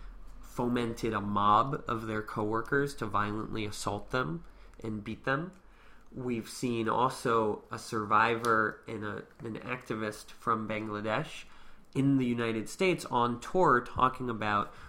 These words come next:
what they allege is Walmart's very intimate complicity in the factory fire there. And we're having this conversation just after news came out of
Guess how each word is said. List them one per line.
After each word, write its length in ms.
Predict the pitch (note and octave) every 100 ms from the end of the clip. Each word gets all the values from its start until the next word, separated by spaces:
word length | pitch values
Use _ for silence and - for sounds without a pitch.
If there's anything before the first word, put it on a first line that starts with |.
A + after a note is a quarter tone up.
| -
what 220 | - A#2 A#2
they 120 | A#2+
allege 280 | A#2 A2 G#2+
is 120 | G2+
Walmart's 680 | G#2+ G#2 G2+ G2+ G2 - -
very 440 | A#2 A2 A#2 A#2 A2+
intimate 440 | A2 G#2+ G#2+ G#2+
complicity 540 | - G#2+ - G#2+ A2
in 160 | G#2 G#2
the 80 | G2
factory 480 | - - - A2 -
fire 360 | - - -
there. 240 | G1+ G1+ -
And 80 | -
we're 120 | A2
having 240 | A2+ G#2 G#2
this 120 | A2
conversation 800 | - G#2+ G#2 - G#2+ G#2 G#2+ G#2 - - - -
just 220 | B2 -
after 280 | A2+ - G#2+
news 300 | G#2+ G#2 -
came 320 | - G#2+ G2+
out 300 | G2 G2 - -
of 320 | G#2 G2 G2+